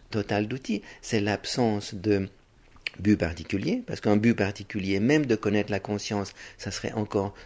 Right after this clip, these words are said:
juste un contenu, un concept dans la conscience. Donc si on a parlé des canaux des, des sens, ces canaux de, de la réflexion, qui n'étaient pas appropriés, ils sont tous appropriés dans le fond pour connaître la conscience, mais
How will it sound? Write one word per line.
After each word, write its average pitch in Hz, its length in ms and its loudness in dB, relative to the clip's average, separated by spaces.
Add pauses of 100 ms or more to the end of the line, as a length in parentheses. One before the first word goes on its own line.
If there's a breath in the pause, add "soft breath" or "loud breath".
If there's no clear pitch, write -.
juste 101 320 -6
un 92 80 -2 (180)
contenu, 113 460 0
un 98 120 0
concept 104 520 0
dans 95 100 -2
la 90 120 -6
conscience. 196 600 -8 (760 loud breath)
Donc 110 160 -2
si - 180 -2
on 113 200 6
a 110 120 4
parlé 104 460 2
des 101 100 0
canaux 95 360 -2
des, 90 200 -4
des 92 140 -8
sens, 120 400 2
ces 98 100 -8
canaux 95 300 -4
de, 90 120 -6
de - 240 -10 (560 soft breath)
la 95 120 -4
réflexion, 95 720 -2 (420 loud breath)
qui - 160 -2
n'étaient 101 220 2
pas 104 140 2
appropriés, 131 680 -4 (440 loud breath)
ils 143 200 -4
sont 123 240 0 (100)
tous 302 240 0
appropriés 101 600 0
dans 95 100 0
le 85 80 -2
fond 85 220 -4
pour 87 200 -4
connaître 95 300 0
la 90 80 -2
conscience, 190 640 -6 (300 loud breath)
mais 110 300 2